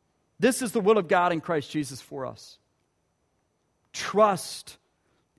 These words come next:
in the Lord. Stop and remember.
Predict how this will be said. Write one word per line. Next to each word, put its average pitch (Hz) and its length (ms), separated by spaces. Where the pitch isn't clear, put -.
in 170 540
the 123 100
Lord. 117 440
Stop 180 520
and 151 120
remember. 139 500